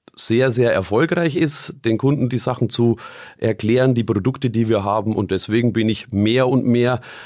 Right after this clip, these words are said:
ähm, Team-Captain geworden. Wir sind jetzt mehrere Kundenberater, äh, international unterwegs, auch in Deutschland. Und aus der reinen Brauerbranche wurde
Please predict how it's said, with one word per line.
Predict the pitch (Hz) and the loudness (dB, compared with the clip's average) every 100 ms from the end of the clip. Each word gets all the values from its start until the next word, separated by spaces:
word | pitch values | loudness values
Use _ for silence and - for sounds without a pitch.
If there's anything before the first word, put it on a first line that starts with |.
| - - | -20 -8
ähm, | 113 107 110 110 98 _ _ _ - | -2 0 2 2 0 _ _ _ -6
Team-Captain | 160 180 196 190 - 175 _ 180 165 | -2 2 2 0 -4 -6 _ 0 2
geworden. | 165 151 180 185 175 175 | 2 2 0 0 2 2
Wir | 131 | 2
sind | 110 123 | 2 2
jetzt | 110 - | 2 0
mehrere | 104 135 185 165 | 0 0 0 -2
Kundenberater, | 143 165 156 156 147 139 147 143 139 135 - - - | -2 -2 -2 -2 -2 0 -2 0 0 -2 -16 -8 -2
äh, | 110 107 151 | 2 2 2
international | 151 156 151 139 - 135 127 131 | 0 2 0 0 0 0 2 2
unterwegs, | 131 123 120 120 117 - - | 2 2 2 2 0 -2 -8
auch | - 110 113 | -4 -2 0
in | 104 | 0
Deutschland. | 101 101 - 101 - - - | 2 0 0 -2 -2 -16 -6
Und | 110 110 - | -2 0 0
aus | 98 101 - | -2 -2 0
der | 101 92 - | 0 0 -2
reinen | 95 92 92 95 90 87 - _ - | -2 0 2 2 2 -2 -8 _ -10
Brauerbranche | 92 78 78 107 151 160 147 139 143 151 - 143 139 | -6 -4 0 0 0 -2 -2 0 2 0 2 0 0
wurde | 107 98 107 131 131 123 123 | -2 -2 2 4 4 2 0